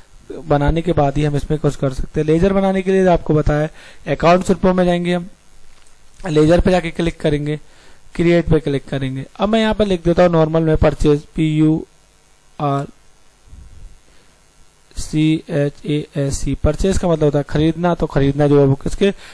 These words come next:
Purchase account के अंदर जाएगा, तो यहाँ पे purchase account के अंदर मैं इसे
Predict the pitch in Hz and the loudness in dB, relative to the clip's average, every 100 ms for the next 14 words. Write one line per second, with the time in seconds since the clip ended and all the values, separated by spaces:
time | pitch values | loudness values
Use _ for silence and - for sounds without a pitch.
0 | - 147 - 139 131 127 151 175 170 175 | -2 0 2 4 2 0 0 0 2 2
1 | 175 160 165 160 160 143 135 131 - 151 | 2 2 2 2 0 0 0 -2 -4 -6
2 | - - - 139 - 139 131 135 135 131 | -10 -18 -2 0 2 4 2 2 0 0
3 | 131 131 131 131 127 | -2 -2 -2 0 0